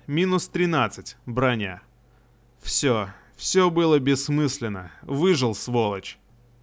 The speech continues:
Но боли больше нет. Так, а это что? Я лежал лицом на чем-то мягком. На землю это не похоже. Глаза были чем-то зажаты,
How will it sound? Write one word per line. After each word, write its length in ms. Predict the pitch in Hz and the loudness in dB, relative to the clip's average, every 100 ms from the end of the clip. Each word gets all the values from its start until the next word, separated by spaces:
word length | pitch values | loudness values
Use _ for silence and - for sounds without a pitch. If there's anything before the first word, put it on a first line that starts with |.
| _ - | _ 0
Но 260 | 127 120 | 4 4
боли 360 | 113 165 202 190 | 6 6 8 6
больше 500 | 143 165 156 - 160 | 8 6 6 0 2
нет. 360 | 127 98 - - _ _ _ _ _ _ | 2 0 -6 -20 _ _ _ _ _ _
Так, 420 | 165 160 113 - - | 2 4 4 0 -6
а 240 | 165 180 | 2 4
это 260 | 147 120 127 | 6 4 0
что? 400 | - 143 131 127 _ _ _ | -2 -2 -2 -4 _ _ _
Я 320 | 110 104 151 180 | -14 -2 0 2
лежал 460 | 170 131 160 151 | 2 2 4 6
лицом 600 | 131 123 - 190 180 156 - | 4 2 0 0 0 -2 -10
на 200 | 139 139 | -4 -2
чем-то 360 | 139 190 185 202 | 0 0 2 2
мягком. 520 | 208 147 - 101 92 _ _ _ _ _ _ | 2 2 -2 -12 -14 _ _ _ _ _ _
На 260 | 120 123 123 | -6 0 0
землю 560 | 120 175 190 180 180 170 | 2 2 4 4 2 2
это 340 | 143 135 151 | 0 2 2
не 120 | 143 | 2
похоже. 680 | 147 160 - 170 117 95 90 _ _ _ _ _ | 2 0 0 0 0 -2 -12 _ _ _ _ _
Глаза 500 | 117 120 123 120 170 | -4 2 4 4 2
были 260 | 185 175 160 | 2 2 2
чем-то 380 | - 170 160 143 | 0 -4 -2 0
зажаты, 680 | 131 127 165 185 180 147 | 2 2 2 0 0 -2